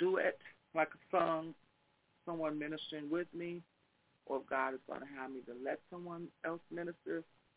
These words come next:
or if God is going to have me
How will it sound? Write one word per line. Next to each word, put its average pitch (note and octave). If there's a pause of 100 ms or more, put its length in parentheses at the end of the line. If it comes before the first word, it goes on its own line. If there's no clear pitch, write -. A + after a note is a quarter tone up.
(240)
or D3
if C3+
God C3+
is C#3 (160)
going C#3 (160)
to C#3 (1160)
have C#3
me C3+